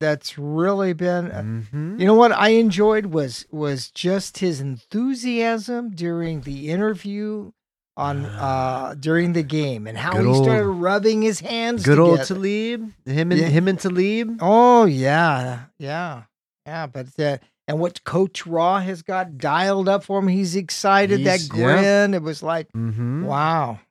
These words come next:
Speaker 1: So,
Speaker 2: Mm-hmm.
Speaker 1: uh,
Speaker 2: Talib is excited too 'cause he's, he's seen some of the defensive
Speaker 1: Yeah.
Speaker 2: schemes that they're gonna be running out. He's very excited to see
Speaker 1: <sighs>
Speaker 2: this.
Speaker 1: You know,
Speaker 2: Jalen
Speaker 1: I, I just
Speaker 2: Ramsey's
Speaker 1: hope I
Speaker 2: always
Speaker 1: can get some more Talib throughout the season. It's gonna be rough. I don't know how we're gonna figure that out.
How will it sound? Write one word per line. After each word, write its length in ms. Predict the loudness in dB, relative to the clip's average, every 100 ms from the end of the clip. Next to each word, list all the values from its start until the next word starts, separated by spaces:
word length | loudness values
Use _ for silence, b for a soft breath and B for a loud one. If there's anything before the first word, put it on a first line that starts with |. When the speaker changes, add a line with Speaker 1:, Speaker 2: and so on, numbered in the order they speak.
| _
Speaker 1:
So, 140 | -6 -4
Speaker 2:
Mm-hmm. 400 | -2 -2 -2 -4
Speaker 1:
uh, 20 |
Speaker 2:
Talib 380 | -2 0 2 2
is 140 | 0
excited 480 | -4 0 4 4 2
too 260 | -2 0 0
'cause 140 | -2
he's, 240 | -6 -8
he's 240 | -6 -4 -2
seen 240 | -2 -2
some 140 | -2 -2
of 80 |
the 80 | -2
defensive 440 | -2 -2 -2 -6 -4
Speaker 1:
Yeah. 80 | -2 0 0
Speaker 2:
schemes 220 | 0 -2
that 80 | -6
they're 100 | -4
gonna 180 | -2
be 80 | -2
running 360 | 0 2 0 0
out. 180 | 0 0
He's 140 | -2
very 420 | -2 0 2 2
excited 520 | 0 -2 0 0 -2 -6
to 40 |
see 280 | -8 -6 -4
Speaker 1:
<sighs> 0 |
Speaker 2:
this. 420 | -4 -6 -8 -12 _ _ _ _ _ _ _ _
Speaker 1:
You 120 | 4
know, 60 | 8
Speaker 2:
Jalen 200 | 10 10
Speaker 1:
I, 60 | 10
I 20 |
just 20 | 8
Speaker 2:
Ramsey's 80 | 8
Speaker 1:
hope 40 | 8
I 20 |
Speaker 2:
always 120 | 8 8
Speaker 1:
can 40 |
get 160 | 6 2
some 160 | 2 4
more 240 | 6 4
Talib 500 | 4 -2 0 -2 -6
throughout 400 | -8 -6 -4 -6
the 100 | -10
season. 540 | -14 -12 -12 -12 -16 -18 _ _ _ _ -10
It's 180 | -8 2
gonna 200 | 2 4
be 180 | 4 4
rough. 400 | 6 6 6 2
I 140 | -2
don't 180 | 0 2
know 260 | 4 4 2
how 220 | 0 0
we're 160 | 0
gonna 260 | 0 -2 -4
figure 380 | -6 -8 -6 -2
that 200 | -2 0
out. 380 | 0 0 -2